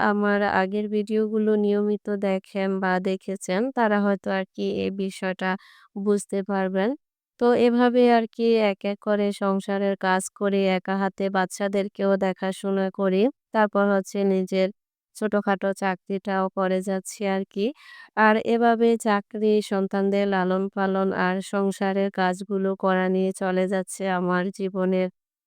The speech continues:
মুহূর্তগুলো। আর আমার এই ছোট্ট জীবনে, ছোট্ট সংসারের, ছোট্ট বাসাতেই কিন্তু আমি আমার সুখ খুঁজে পাই এবং আমি সুখে আছি, আলহামদুলিল্লাহ।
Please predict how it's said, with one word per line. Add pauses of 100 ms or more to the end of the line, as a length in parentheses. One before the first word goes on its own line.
(140)
মুহূর্তগুলো। (340)
আর (180)
আমার
এই
ছোট্ট (120)
জীবনে,
ছোট্ট (140)
সংসারের, (460)
ছোট্ট (100)
বাসাতেই
কিন্তু (240)
আমি
আমার
সুখ
খুঁজে
পাই (100)
এবং (100)
আমি (440)
সুখে
আছি,
আলহামদুলিল্লাহ।